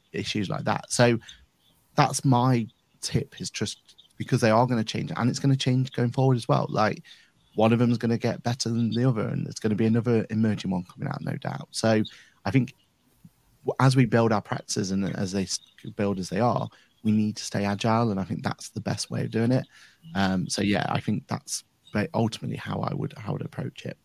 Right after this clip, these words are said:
Um, we've also <laughs> had F M S, QuickBooks is starting to sound like H M R C. Yeah, I'm hoping F M S doesn't hold, doesn't actually, um, catch on, because I'm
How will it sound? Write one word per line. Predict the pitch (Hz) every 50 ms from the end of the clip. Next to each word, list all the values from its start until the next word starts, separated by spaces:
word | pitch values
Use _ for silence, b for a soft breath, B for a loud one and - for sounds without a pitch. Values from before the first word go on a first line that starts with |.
| b b b b b b b b b b b -
Um, | 123 135 139 139 147 151 151 143 139 _ _ _ _ - - - _ _ _ -
we've | 123 120 147
also | 156 147 - 139 120
<laughs> |
had | - - - 143 110 117 110 B B B B B B B - 131
F | 127 131 147
M | 135 135
S, | 127 131 131 -
QuickBooks | - 139 131 - 117 -
is | -
starting | - - 107 - 104
to | -
sound | - 107 107 104 101
like | 98 95 - - - - - -
H | 117 127 - - 113
M | 95
R | 95 95
C. | - - 120 117
Yeah, | 135 127 117 110 -
I'm | - - _ - - -
hoping | - 151 147 135 135 - - -
F | 107 107 -
M | 113
S | 107 98 92 -
doesn't | 113 104 101 92
hold, | - 92 98 98 - - _ -
doesn't | 101 95 87 85 -
actually, | - 67 67 - - 85 90 98 92 90 98
um, | 90 87 85 85 82 - - _ _ _ _ _ _ _
catch | - - - - - - -
on, | 107 107 107
because | - - _ - -
I'm | 92